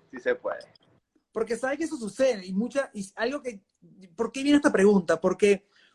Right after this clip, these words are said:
Speaker 2: muchas personas me reflejaron esa inquietud durante la tarde de hoy en las pre-, en la caja de preguntas. No fueron preguntas, eran más, sentí yo, eran personas como muy inquietas,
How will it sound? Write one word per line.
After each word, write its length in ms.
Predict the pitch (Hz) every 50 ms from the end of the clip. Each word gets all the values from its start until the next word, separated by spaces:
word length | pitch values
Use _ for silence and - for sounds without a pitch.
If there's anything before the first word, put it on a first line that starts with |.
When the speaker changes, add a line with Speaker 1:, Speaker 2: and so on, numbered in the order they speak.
| _ _ -
Speaker 2:
muchas 420 | 202 240 277 302 302 - 277 269
personas 720 | - 220 208 196 - 269 240 208 185 180 190 196 196 - _ _ _ _ _ _ _ _ - - _ - 190
me 160 | 190 220 220
reflejaron 560 | 220 208 202 220 214 214 262 254 226 202 190
esa 160 | 185 - 220
inquietud 440 | 214 196 208 202 - 240 233 214 208 _ _ _
durante 540 | 185 190 208 208 214 202 196 190 - 202 190
la 160 | 190 175 -
tarde 300 | - 190 190 202 214 214
de 100 | 202 214
hoy 140 | 214 196 180
en 60 | 180
las 120 | 165 165
pre-, 180 | - - 180 -
en 60 | 185
la 100 | 180 160
caja 180 | - 175 170 180
de 80 | 202
preguntas. 380 | 196 180 175 165 165 156 160 175
No 200 | 196 247 254 247
fueron 340 | - 285 277 285 - 156 -
preguntas, 760 | 208 180 170 202 269 254 202 165 - - 135 123 117 _ _ _ _ _ _ _ _ _ -
eran 320 | 214 214 220 226 233 233
más, 540 | 240 269 247 214 190 - - - - _ _ _ _ _ _ _ _ _ _ _ _ _
sentí 500 | - - 208 208 196 190 220 233 226 190
yo, 300 | 247 247 220 190 180 -
eran 280 | - 196 208 226 214 -
personas 420 | 226 208 196 - 240 233 214 202
como 300 | - - 196 190 185 180
muy 580 | 180 185 202 214 226 233 240 240 240 233 - - _ _ _ _ _ _ _ _
inquietas, 1040 | - 208 214 208 196 - - 247 269 262 233 208 - 185 175 170 180 190 - - _